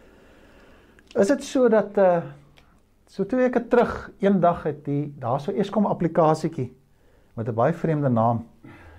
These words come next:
wat ek toe nou, eh, wat nou vir ons vertel, wanneer kry ons nou hierdie beurtkrag, load shedding, ek noem dit seker sommer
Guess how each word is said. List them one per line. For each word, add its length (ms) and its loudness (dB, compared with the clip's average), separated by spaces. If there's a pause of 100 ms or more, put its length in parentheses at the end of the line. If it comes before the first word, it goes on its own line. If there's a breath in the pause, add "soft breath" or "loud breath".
(160 loud breath)
wat 200 -2
ek 200 -2
toe 100 -2
nou, 320 2
eh, 160 4
wat 160 -2
nou 100 -2
vir 120 -2
ons 140 -4
vertel, 380 2
wanneer 280 0
kry 160 0
ons 160 -6
nou 100 -4
hierdie 300 -2
beurtkrag, 800 -4 (520 soft breath)
load 280 0
shedding, 360 -2
ek 200 -6
noem 140 -4
dit 80 -10
seker 220 -10
sommer 220 -4